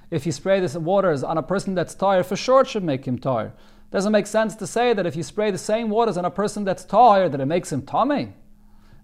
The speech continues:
Rabbi Akiva, how does Rabbi Akiva respond to this? He says, "No, this is precisely the point." Hainu de ka'ama Shloimeh. This is what Shloimeh Melech said, "Amarti achakma v'hi rechoika mimeni."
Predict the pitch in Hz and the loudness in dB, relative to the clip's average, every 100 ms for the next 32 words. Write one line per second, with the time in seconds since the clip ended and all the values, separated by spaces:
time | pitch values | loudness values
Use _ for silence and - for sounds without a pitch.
0 | - 85 101 - 208 165 143 143 139 135 | -14 -12 -8 0 0 2 2 2 0 0
1 | 131 151 143 143 135 151 135 139 135 - | 4 2 2 -2 -2 -4 -4 -4 -6 0
2 | 156 190 226 190 156 143 139 135 143 139 | 0 0 -2 0 0 0 -2 -4 -6 -8
3 | 160 165 269 311 202 - 160 - - 190 | -6 2 6 6 4 -6 -12 -12 -6 -4
4 | - 226 220 233 226 240 277 240 - - | 2 2 2 -2 -2 0 0 0 -8 -20
5 | - - - 170 254 233 196 - 156 208 | -20 -20 0 4 4 4 2 0 4 4
6 | 226 226 196 190 240 226 143 185 185 196 | 4 2 0 -2 0 0 0 -4 -2 -4
7 | - 196 214 190 196 202 - - 226 190 | 0 0 0 0 0 0 -2 2 4 4
8 | 180 - - - 139 135 170 226 220 208 | 0 -6 -20 -10 -4 4 6 6 4 2
9 | 202 - 220 247 185 190 185 180 170 165 | 2 4 4 2 2 0 2 0 0 -2
10 | 185 240 196 185 - 214 226 220 220 214 | 0 2 2 0 2 2 2 0 -2 -2
11 | 208 208 139 107 | -2 -2 -4 -6